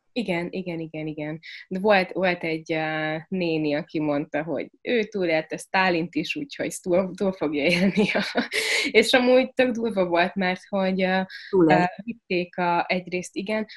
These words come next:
Speaker 1: másrészt meg vitték ilyen vizsgálatokra, és hogy ilyen tök jó értékei vannak, szóval, hogy ő így nagyon durva.
Speaker 2: Lehet,
Speaker 1: Nem.
Speaker 2: hogy ő, izé,
Speaker 1: Igen.
Speaker 2: szuper babuska.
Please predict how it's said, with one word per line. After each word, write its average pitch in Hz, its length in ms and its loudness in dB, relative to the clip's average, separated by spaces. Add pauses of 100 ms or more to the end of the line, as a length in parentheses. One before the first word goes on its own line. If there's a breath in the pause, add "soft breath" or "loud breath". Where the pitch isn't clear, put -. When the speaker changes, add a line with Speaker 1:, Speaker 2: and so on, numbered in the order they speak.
Speaker 1:
másrészt 196 480 -2
meg 196 160 0
vitték 190 440 -4
ilyen 156 200 -2
vizsgálatokra, 190 800 -2
és 170 240 -4
hogy 190 160 -6
ilyen 190 200 -2
tök 233 200 -8
jó 160 140 -2
értékei 170 580 -4
vannak, 170 440 -6
szóval, 175 360 -6
hogy 175 240 -6
ő 175 120 -2
így 175 200 -4 (1200 soft breath)
nagyon 170 380 -4
durva. 151 560 -8 (140)
Speaker 2:
Lehet, 180 300 4
Speaker 1:
Nem. 156 100 -4
Speaker 2:
hogy 170 240 -2
ő, 165 200 6
izé, 165 220 2
Speaker 1:
Igen. 160 120 2
Speaker 2:
szuper 165 520 2
babuska. 165 720 0